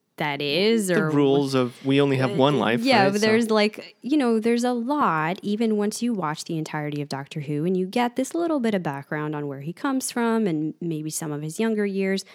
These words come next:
Speaker 1: you still don't really have a great picture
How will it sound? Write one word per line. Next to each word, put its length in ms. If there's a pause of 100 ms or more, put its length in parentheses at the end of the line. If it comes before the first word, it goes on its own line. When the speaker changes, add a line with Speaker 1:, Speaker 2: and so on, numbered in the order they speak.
(260)
Speaker 1:
you 100
still 340
don't 220
really 260
have 240
a 60
great 640
picture 480